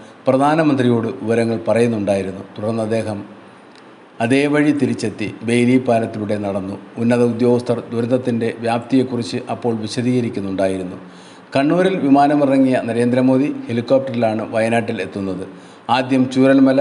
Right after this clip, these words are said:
മുണ്ടക്കൈ എന്നിവിടങ്ങളിൽ വ്യോമനിരീക്ഷണം നടത്തിയതിൽ പിന്നെ കൽപ്പറ്റയിൽ ഹെലികോപ്റ്റർ ഇറങ്ങി തുടർന്ന് റോഡ് മാർഗം ചൂരൽമലയിലേക്ക് പോവുകയായിരുന്നു.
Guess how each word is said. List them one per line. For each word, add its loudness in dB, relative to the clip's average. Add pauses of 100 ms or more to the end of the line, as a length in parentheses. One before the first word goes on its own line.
(200)
മുണ്ടക്കൈ 0 (140)
എന്നിവിടങ്ങളിൽ 0 (160)
വ്യോമനിരീക്ഷണം 2
നടത്തിയതിൽ -4 (500)
പിന്നെ 4 (140)
കൽപ്പറ്റയിൽ 0
ഹെലികോപ്റ്റർ 0
ഇറങ്ങി -4 (100)
തുടർന്ന് 2
റോഡ് 2
മാർഗം -2 (240)
ചൂരൽമലയിലേക്ക് 0
പോവുകയായിരുന്നു. -2